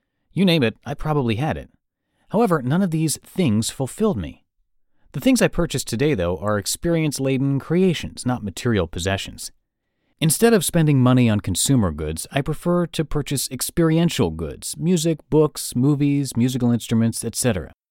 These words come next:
While these purchases might come packaged in physical packaging, that's not what I'm paying for. The vehicle itself is irrelevant.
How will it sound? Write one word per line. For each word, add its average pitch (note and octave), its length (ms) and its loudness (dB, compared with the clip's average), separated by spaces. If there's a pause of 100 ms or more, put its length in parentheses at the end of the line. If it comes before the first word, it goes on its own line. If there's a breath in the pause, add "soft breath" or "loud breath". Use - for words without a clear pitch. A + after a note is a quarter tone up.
(460)
While F#3 100 4
these A3+ 180 4
purchases D3 480 -2
might B2+ 240 2
come A#2+ 240 0
packaged A#2 480 -2
in F2+ 80 0
physical F2+ 400 -2
packaging, F2 540 -2
that's B2 260 -4
not A3+ 180 -2
what D#3+ 120 0
I'm G2+ 100 -2
paying A#2 320 0
for. - 320 -14 (480)
The D3+ 100 -6
vehicle F#3+ 320 2
itself A2+ 460 2
is G#2+ 140 -6
irrelevant. A2 480 0